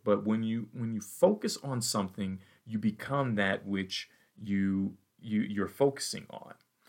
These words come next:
So if you're focusing on good things, you're focusing on the things of God, you become more godly, because as you're, as you're thinking about it, as that's your focus, you are changing your mind. You are wiring your mind to say, "That's what I,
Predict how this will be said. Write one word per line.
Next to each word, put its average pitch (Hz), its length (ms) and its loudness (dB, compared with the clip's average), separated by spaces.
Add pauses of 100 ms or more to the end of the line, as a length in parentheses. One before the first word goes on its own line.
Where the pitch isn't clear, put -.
(180)
So - 160 4
if - 80 2
you're 101 80 0
focusing 104 480 4
on 92 180 -2
good 139 280 6
things, 180 240 0
you're 101 80 -4
focusing 104 420 0
on 95 120 2
the 92 60 -2
things 98 300 -2
of - 140 -12
God, 135 340 0 (240)
you 147 80 -8
become 156 460 0
more 135 140 2
godly, 123 520 2
because - 480 2 (380)
as 110 260 4
you're, 110 160 4 (240)
as 110 160 0
you're 104 100 0
thinking 156 380 -2
about 131 280 8
it, 113 80 4
as 101 160 2
that's 107 220 2
your 92 100 -4
focus, - 720 0 (240)
you 110 200 4
are 98 80 8
changing 135 560 0
your 98 100 4
mind. 98 460 2
You 95 120 0
are 90 60 0
wiring 131 480 2
your 101 80 4
mind 98 440 0
to 104 80 -8
say, 95 260 0
"That's 113 500 0
what 110 320 6 (320)
I, 101 240 4